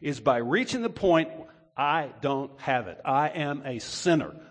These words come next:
I acknowledge it openly." But, wow, a provision has been made. The only begotten Son has come and taken the penalty for that upon himself so that I can be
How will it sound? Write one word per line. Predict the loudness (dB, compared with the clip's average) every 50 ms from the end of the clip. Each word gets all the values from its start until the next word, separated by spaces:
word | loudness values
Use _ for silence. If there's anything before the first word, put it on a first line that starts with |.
| -8 -6
I | -4 -4 -2
acknowledge | -2 -4 -6 -4 -4 2 6 8 10 10 10 8 4 2 -2 -2 -4
it | -4 -4 -4 -6 -16 -20 -20 -20 _ _ _ _ _ _
openly." | 0 0 0 0 0 -4 -10 -10 -10 -18 -20 -20 -20 _ _ _ _ _ _ _ _ _ _ _ _ _ _ _ _ _ _ _ _ -20
But, | -18 -18 -18 _ _ _ _ _ _ _
wow, | -16 -14 -14 -14 -14 -18 -20 _ _ _ -20 _ _ -20 _ _ _ -20 -18 -16
a | -18 -18
provision | -16 -14 -10 -10 -10 -10 -10 -12 -12 -6 -2 0 0 0 0 -2 -4 -4 -2
has | 0 0 0 0 0
been | -2 -2 0 0
made. | -2 -2 -2 0 -2 -4 -4 -4 -10 -12 -20 -20 _ _ _ _ _ _ _ _ _ _ _ _ _ _ _ -14
The | -8 -4
only | -4 -2 -2 -4 -4 -2 -2 -2 -4
begotten | -2 -2 -4 0 2 4 4 4 2 2 -2 -8 -8
Son | -8 -2 0 0 2 2 2 2 0 -2
has | -2 -2 -2 -2 -4 -6
come | -10 -6 -2 0 2 2 2 0 -2 -8 -14 -18 -20 -20 -20 -20 -20 -20 -20 _ -6
and | -6 -6 -6 -6
taken | -2 4 6 6 6 6 4 2 2 2 0
the | -4 -4
penalty | -4 -8 -6 -4 -2 0 0 0 0 0 0 0 0
for | 0 -2 -4 -2 0
that | 2 2 2 2
upon | 2 0 -2 -4 -6 -6 -6 -6
himself | -8 -10 -10 -10 -10 -6 0 0 0 0 0 -6
so | -4 -4 -2 -2
that | -2 -2 -4 -6
I | -6 -4 -4 -4
can | -4 -4 -6 -4 -4 -4 0
be | 2 2 2 0 -6 -12